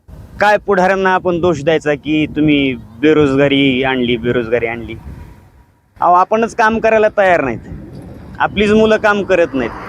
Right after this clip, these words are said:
मग ह्याचं असं जर राहिलं तर कुरडोडीमध्ये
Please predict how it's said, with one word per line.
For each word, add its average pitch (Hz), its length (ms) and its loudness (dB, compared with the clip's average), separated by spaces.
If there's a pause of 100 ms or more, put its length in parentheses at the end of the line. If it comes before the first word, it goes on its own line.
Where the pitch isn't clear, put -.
(500)
मग 202 140 2
ह्याचं 165 500 0
असं 180 360 0
जर 226 160 4
राहिलं 185 540 2
तर 226 440 -2 (580)
कुरडोडीमध्ये 202 580 4